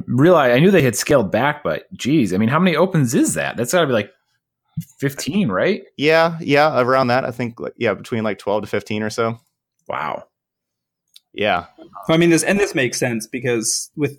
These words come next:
Speaker 3: with Channel Fireball, as we said, having control of the entire G P schedule now in North America, the, you know, the need for Star City to carve out a niche, and especially given, as Todd said,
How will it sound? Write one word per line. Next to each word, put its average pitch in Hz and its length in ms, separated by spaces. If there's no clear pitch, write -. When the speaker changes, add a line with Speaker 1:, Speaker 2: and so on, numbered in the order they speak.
Speaker 3:
with 135 380
Channel 151 240
Fireball, 123 380
as 113 120
we 117 80
said, 117 480
having 123 260
control 123 300
of 117 80
the 123 80
entire 117 340
G 120 180
P 123 180
schedule 120 420
now 117 380
in 131 180
North 123 140
America, 120 480
the, 123 640
you 156 80
know, 120 140
the 131 160
need 131 300
for 135 120
Star 123 220
City 123 240
to 123 80
carve 123 280
out 123 120
a 127 60
niche, 170 360
and 135 100
especially 143 520
given, 127 280
as 120 140
Todd 120 240
said, 123 340